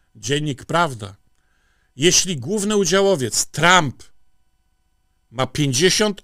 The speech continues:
osiem procent udziału w tej True Social,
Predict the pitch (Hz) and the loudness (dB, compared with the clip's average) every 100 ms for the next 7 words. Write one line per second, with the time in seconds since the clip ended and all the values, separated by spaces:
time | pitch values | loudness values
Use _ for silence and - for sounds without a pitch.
0 | - 185 151 196 180 156 160 180 156 156 | -2 0 0 -2 -2 -2 -2 -2 -4 -4
1 | 143 180 147 120 - 123 123 117 _ _ | 2 2 2 -2 -8 -4 -4 -4 _ _
2 | _ _ _ _ _ _ _ _ _ _ | _ _ _ _ _ _ _ _ _ _
3 | - 170 170 - 170 135 - 104 | 2 4 4 4 2 0 -6 -14